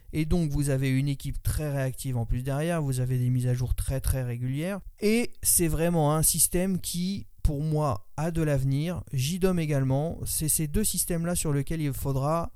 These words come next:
vous orienter si vous voulez vous lancer dans la domotique libre et, comme on dit, do it yourself. Bien sûr, il existe d'autres systèmes. On peut parler notamment de Domotix, qui est aussi un très bon système domotique, mais qui pour moi est un peu plus arriéré,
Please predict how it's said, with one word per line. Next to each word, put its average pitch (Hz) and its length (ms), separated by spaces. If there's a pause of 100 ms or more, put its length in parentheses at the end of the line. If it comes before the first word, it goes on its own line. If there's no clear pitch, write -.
(280)
vous 175 320
orienter 160 420
si 160 220
vous 143 120
voulez 147 380
vous 127 200
lancer 127 340
dans 131 160
la 123 160
domotique 135 840 (400)
libre 135 460 (100)
et, 151 280 (140)
comme 104 220
on 101 120
dit, 143 360
do 143 300
it 170 240
yourself. - 580 (280)
Bien 156 140
sûr, 262 200
il 202 60
existe 143 400
d'autres 117 340
systèmes. 131 640
On 113 140
peut 113 160
parler 123 320
notamment 117 420
de 117 140
Domotix, 139 600
qui 117 220
est 113 40
aussi 127 380
un 104 140
très 123 240
bon 123 160
système 123 420
domotique, 123 520
mais 135 100
qui - 160
pour - 180
moi 147 320
est 135 60
un 127 100
peu 135 200
plus 143 560
arriéré, 131 640